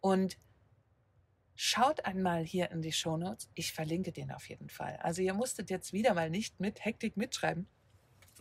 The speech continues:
sondern ihr könnt es auch nochmal nachlesen und findet sicherlich auch noch ein paar sehr spannende Anregungen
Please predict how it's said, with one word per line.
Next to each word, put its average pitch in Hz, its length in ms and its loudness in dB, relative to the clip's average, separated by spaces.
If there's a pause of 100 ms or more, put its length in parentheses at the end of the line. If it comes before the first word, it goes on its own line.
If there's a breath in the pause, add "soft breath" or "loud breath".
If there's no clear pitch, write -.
(120)
sondern 180 460 10 (300 loud breath)
ihr 208 120 2
könnt 220 320 0
es - 180 -4
auch 190 180 -2
nochmal 175 280 -2
nachlesen 151 760 -4 (340 loud breath)
und 180 180 0
findet 208 360 4
sicherlich 220 500 0
auch 175 220 2
noch 175 140 -4 (100)
ein 160 200 -4
paar 147 300 -10
sehr 202 480 6
spannende 226 560 0
Anregungen 156 500 -2